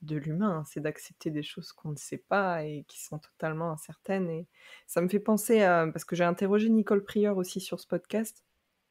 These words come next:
et je me souviens que dans l'épisode, elle avait dit que la dissociation ou, euh, le clivage, voilà, c'était plutôt le clivage, qui est donc une, une maladie mentale, hein, euh, je vous réfère à l'épisode si vous ne savez pas ce que c'est,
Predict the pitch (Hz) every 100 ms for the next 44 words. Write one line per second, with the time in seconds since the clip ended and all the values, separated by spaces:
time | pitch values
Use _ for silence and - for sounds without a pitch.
0 | _ _ - - - - _ _ 196 202
1 | 196 196 190 208 180 185 208 214 208 185
2 | 185 170 - 196 196 180 156 160 202 -
3 | 160 156 175 196 190 196 190 - - 196
4 | 208 208 202 - 170 175 165 156 156 -
5 | 185 185 170 170 160 165 - - - 170
6 | 165 - 190 175 185 185 175 170 _ -
7 | - - - _ - 180 165 170 - 170
8 | 165 160 160 170 165 160 170 175 165 160
9 | 202 214 202 202 190 170 165 - 175 180
10 | 175 185 180 175 170 180 180 190 185 170
11 | - 175 175 170 160 170 170 185 - 170
12 | 160 - 214